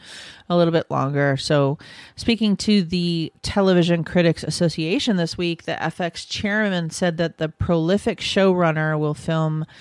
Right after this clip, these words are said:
the fifth season of Fargo before jumping into the Ridley Scott science fiction universe. So he's gotta finish up Fargo,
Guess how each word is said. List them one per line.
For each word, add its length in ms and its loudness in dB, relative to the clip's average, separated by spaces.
the 100 0
fifth 400 -2
season 580 -2
of 220 -6
Fargo 760 2
before 400 -4
jumping 420 -4
into 380 -2
the 140 0
Ridley 260 0
Scott 500 0
science 460 -2
fiction 400 -6
universe. 480 -6
So 180 -4
he's 240 -6
gotta 600 -4
finish 680 -6
up 140 -6
Fargo, 800 4